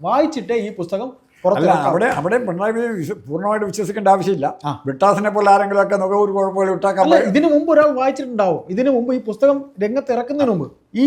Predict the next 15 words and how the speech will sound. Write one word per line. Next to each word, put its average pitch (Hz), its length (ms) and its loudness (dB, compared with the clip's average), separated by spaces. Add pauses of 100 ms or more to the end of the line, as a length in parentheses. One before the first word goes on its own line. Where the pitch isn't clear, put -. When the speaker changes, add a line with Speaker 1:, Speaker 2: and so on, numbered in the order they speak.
Speaker 1:
ഇതാണ് 262 260 2
എൻ്റെ 254 200 -2
ജീവിതം 240 320 -4
ഇറങ്ങുന്നതിന് 226 640 -6
മുമ്പ് 262 280 -8
തന്നെ 131 200 -8 (300)
Speaker 2:
ആ. 95 80 -14 (280)
Speaker 1:
വായിച്ചിട്ടുണ്ടാവും. 175 500 0
Speaker 2:
ആദ്യത്തെ 160 180 4
Speaker 1:
സാർ 175 140 6
പറഞ്ഞ 180 180 4
Speaker 2:
ആദ്യ-, 170 120 6
Speaker 1:
പോലെ. 156 120 2
Speaker 2:
ആദ്യത്തെ 190 320 0
പുസ്തകം 226 200 -4